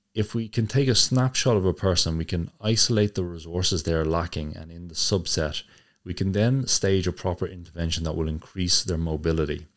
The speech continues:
So we can think about, say, coordination. Coordination in different degrees is one, it can be thought of as a translating a visual, audio, or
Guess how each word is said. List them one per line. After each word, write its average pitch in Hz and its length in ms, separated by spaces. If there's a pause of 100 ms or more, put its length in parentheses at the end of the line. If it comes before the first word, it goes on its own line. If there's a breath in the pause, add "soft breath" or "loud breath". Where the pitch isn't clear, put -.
(380 loud breath)
So 120 380 (240)
we 113 140
can 110 160
think 139 200
about, 120 220
say, 107 100
coordination. 85 840 (520 loud breath)
Coordination 120 1000 (160)
in 90 480
different 101 320
degrees 82 420
is 82 160
one, 120 420 (380)
it 95 140
can 101 100
be 90 80
thought 95 300
of 87 160
as 82 260
a 78 400 (1200)
translating 110 760
a 95 120
visual, 139 800
audio, 95 420
or 90 360